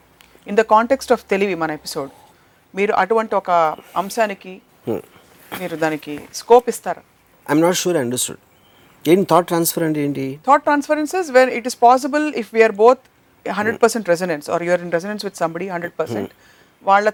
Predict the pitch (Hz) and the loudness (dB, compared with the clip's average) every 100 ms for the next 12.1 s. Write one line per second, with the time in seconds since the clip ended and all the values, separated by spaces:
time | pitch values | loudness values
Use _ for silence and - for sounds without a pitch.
0 | - 208 240 233 214 - 185 185 - 180 | 2 2 2 -2 -6 -4 -4 -2 -2 -2
1 | 233 226 190 185 185 180 165 - 160 160 | -2 -4 -6 -6 -2 -2 -4 -4 -6 -4
2 | 156 156 247 - 180 226 208 180 175 226 | -4 -4 -4 -2 2 2 2 -2 -2 -2
3 | 214 165 147 147 120 - 98 175 156 147 | -2 -2 0 0 0 -2 -2 -2 -2 -2
4 | 143 151 - 151 151 170 151 143 143 139 | -2 -4 -2 -2 0 -2 0 4 4 2
5 | - 120 113 - 120 113 107 107 - 113 | -2 0 0 0 -2 -2 0 0 0 -2
6 | 104 120 123 139 123 117 120 139 127 - | 0 2 0 0 -4 -4 -2 -2 -2 -2
7 | 127 113 95 - - - - - - - | -2 -2 -4 -8 -16 -20 -20 -20 -20 -20
8 | - - - - 233 269 247 220 190 208 | -20 -6 -2 2 2 2 0 0 0 0
9 | 247 185 196 285 262 233 170 - 185 196 | -2 0 2 2 2 2 2 0 -2 0
10 | 208 190 - 147 151 - 226 - 190 185 | 0 -2 -2 -2 0 -2 0 -2 0 0
11 | 170 - 156 160 143 - 135 131 - 101 | 0 0 2 2 2 0 0 0 0 -4